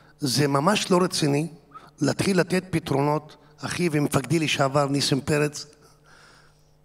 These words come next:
שהפתרון הוא רק תחבורה,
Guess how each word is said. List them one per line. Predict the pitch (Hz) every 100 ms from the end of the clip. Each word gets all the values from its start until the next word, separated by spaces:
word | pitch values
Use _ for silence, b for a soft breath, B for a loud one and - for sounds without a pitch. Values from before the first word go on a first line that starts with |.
| _ _ _ _ b b b b -
שהפתרון | - 170 151 165 165 165 185
הוא | 156
רק | 147 -
תחבורה, | 135 131 135 156 160